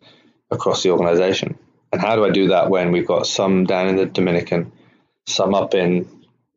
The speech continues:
you know, northeast of, of the U S, some in, you know, in Texas and all over the place? So how do I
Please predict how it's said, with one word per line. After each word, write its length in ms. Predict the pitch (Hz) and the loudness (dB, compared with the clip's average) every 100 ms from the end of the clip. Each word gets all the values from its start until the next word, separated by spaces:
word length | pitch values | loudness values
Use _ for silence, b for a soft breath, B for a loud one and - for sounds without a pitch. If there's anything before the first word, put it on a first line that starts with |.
| _ | _
you 120 | 98 85 | -4 0
know, 60 | |
northeast 600 | 85 87 - 90 87 - | 2 0 0 0 0 0
of, 140 | 90 - | 0 0
of 220 | 98 - | -2 0
the 100 | 90 | 0
U 200 | 90 87 | 2 2
S, 240 | 85 80 | 2 0
some 360 | - - 92 92 | -4 -4 -2 -2
in, 160 | 82 - | -2 -6
you 60 | - | -6
know, 120 | 82 | -4
in 100 | 87 | -4
Texas 540 | - 92 - - 85 87 | -4 -4 -2 -2 -2 0
and 100 | 85 | 0
all 160 | 92 | 0
over 160 | 95 95 | 2 0
the 80 | 92 | 0
place? 260 | - - | -2 -2
So 280 | - 92 87 B B B _ - | -2 -2 -4 B B B _ -4
how 80 | 104 | 0
do 80 | |
I 160 | 95 | 0